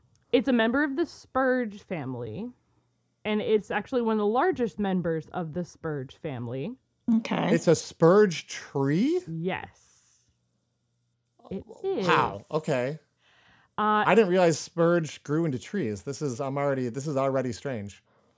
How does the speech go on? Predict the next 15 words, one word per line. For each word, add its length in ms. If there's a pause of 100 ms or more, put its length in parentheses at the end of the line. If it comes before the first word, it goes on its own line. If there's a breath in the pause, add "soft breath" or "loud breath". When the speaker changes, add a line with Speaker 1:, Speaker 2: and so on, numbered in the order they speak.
(140)
Speaker 1:
All 80
right. 260 (120)
So 180
this, 280
it, 340
it 100
can 180
grow 240
up 180
to 120
a 40
hundred 360
and 220
fifty 360 (220)
feet. 540